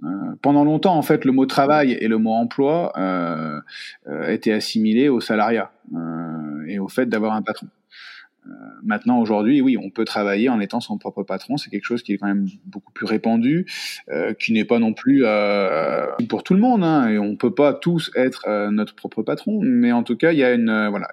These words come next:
il, il y a une mouvance qui est là, euh, qui répond à un certain besoin, euh, des travailleurs, euh, et qui va nécessiter là aussi une adaptation du, du code du travail,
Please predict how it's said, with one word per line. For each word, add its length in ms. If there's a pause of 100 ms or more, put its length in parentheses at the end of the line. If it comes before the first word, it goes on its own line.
il, 240 (1000)
il 80
y 0
a 60
une 100
mouvance 420
qui 120
est 60
là, 420
euh, 220
qui 180
répond 480
à 400
un 60
certain 300
besoin, 400 (200)
euh, 380 (320)
des 180
travailleurs, 640 (180)
euh, 440 (160)
et 100
qui 160
va 140
nécessiter 500
là 140
aussi 240
une 80
adaptation 580
du, 400
du 380
code 160
du 80
travail, 340